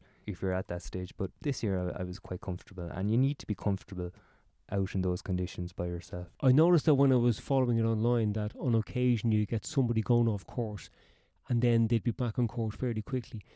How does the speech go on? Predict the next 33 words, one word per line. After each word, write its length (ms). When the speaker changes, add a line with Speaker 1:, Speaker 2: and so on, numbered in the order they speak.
Speaker 2:
Were 100
you 120
using 280
some 260
kind 200
of 80
a 60
tracking 360
device, 360
and 100
had 180
you 60
got 160
communication 760
back 260
with 140
the 160
race 240
headquarters? 520
Speaker 1:
Yeah, 160
so 280
Eileen 500
Daly 260
is 80
the 100
race 220
director, 540
and 260
she 120
does 140
a 60
fantastic 640
job 260